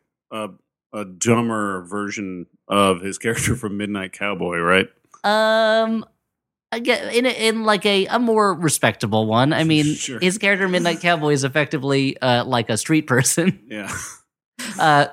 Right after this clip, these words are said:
Speaker 2: whereas here, he's just a bad songwriter who thinks he's gonna get to the top of his
Speaker 1: Yeah.
Speaker 2: game. And we follow the two of them as they're trying to strike it big in New York. They're not very good singers. They wanna be songwriters. Which, but it's their agent,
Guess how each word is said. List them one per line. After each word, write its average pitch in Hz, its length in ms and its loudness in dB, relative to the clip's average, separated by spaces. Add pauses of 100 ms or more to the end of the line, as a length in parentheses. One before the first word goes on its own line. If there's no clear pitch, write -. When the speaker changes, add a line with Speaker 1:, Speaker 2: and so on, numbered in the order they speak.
(100)
Speaker 2:
whereas 156 260 0
here, 175 160 4
he's 156 200 2
just 156 260 0
a 135 80 -2
bad 131 240 2
songwriter 117 580 0
who 107 60 -6
thinks 120 240 -4
he's 113 180 -4
gonna 110 260 -6
get 101 200 -6
to - 40 -18
the 101 60 -10
top 104 200 0
of - 20 -6
his 95 100 -6
Speaker 1:
Yeah. 98 60 -8
Speaker 2:
game. 95 320 -2 (320)
And 147 100 0
we 156 80 2
follow 170 560 2
the 147 100 -2
two 151 200 0
of 143 60 0
them 135 120 2
as 113 460 2 (500)
they're 120 100 -2
trying 135 260 2
to 143 40 2
strike 139 300 0
it 147 80 -2
big 139 160 2
in 160 80 2
New 165 80 4
York. 110 420 2
They're 117 140 -2
not 143 200 2
very 175 140 2
good 139 220 2
singers. 110 540 0
They 123 120 0
wanna 160 220 0
be 151 80 0
songwriters. 87 760 -2 (280)
Which, 127 280 2
but 143 140 4
it's - 300 -2 (160)
their 123 320 2
agent, 135 480 0